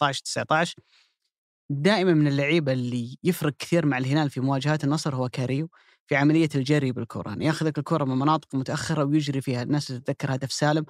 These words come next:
كيف كاريو بدأ ذيك اللقطة، واللقطة هذه متكررة مع كاريو تقريبًا في كل مباراة للهلال.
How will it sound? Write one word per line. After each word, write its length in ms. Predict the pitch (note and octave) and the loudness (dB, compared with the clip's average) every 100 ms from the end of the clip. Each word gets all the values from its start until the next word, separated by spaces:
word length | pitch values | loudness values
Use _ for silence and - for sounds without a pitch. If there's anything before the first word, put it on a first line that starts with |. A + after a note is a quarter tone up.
| - _ _ _ | -10 _ _ _
كيف 240 | D#3+ D3 - | 0 0 0
كاريو 320 | C#3+ D3 C#3 | 0 2 2
بدأ 300 | C3 C3 C3 | 0 0 0
ذيك 240 | B2+ D3 | 0 -2
اللقطة، 340 | C3+ C3+ - A3+ | 0 -2 0 0
واللقطة 640 | A#3+ G3+ - A3 C4 G3+ | 0 -2 0 0 2 2
هذه 80 | A#3 | 2
متكررة 640 | G#3+ F#3+ - A3+ G3+ C3+ | 2 0 0 2 2 2
مع 180 | C3 C3 | 2 0
كاريو 320 | C#3+ E3 G3+ | 0 0 0
تقريبًا 420 | F3 E3 F3 F#3 E3+ | 0 -2 0 2 0
في 60 | |
كل 200 | E3+ G3 | 0 0
مباراة 360 | E3 C3+ C3+ C3 | 2 0 0 -2
للهلال. 360 | A#2 B2 G#2 | -4 -4 -4